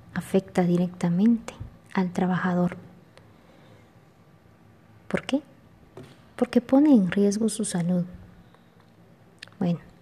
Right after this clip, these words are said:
como ya sabemos, la productividad laboral es la eficiencia de una persona, una máquina, un sistema, una factoría,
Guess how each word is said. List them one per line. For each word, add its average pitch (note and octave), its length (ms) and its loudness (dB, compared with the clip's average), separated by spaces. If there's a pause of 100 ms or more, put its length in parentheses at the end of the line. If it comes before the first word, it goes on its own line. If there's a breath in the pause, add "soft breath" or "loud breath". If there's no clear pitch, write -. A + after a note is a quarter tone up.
(140)
como F3 160 0
ya E3+ 160 2
sabemos, G3 380 2
la G3 100 2
productividad F3 580 0
laboral G3 460 2
es G3+ 400 0
la G3 100 2
eficiencia G#3 760 0
de F3+ 60 2
una F3+ 140 0
persona, G3+ 560 0 (580 loud breath)
una E3+ 140 0
máquina, F#3 960 2
un E3+ 100 2
sistema, F#3 920 2
una F3+ 580 0
factoría, G#3 800 4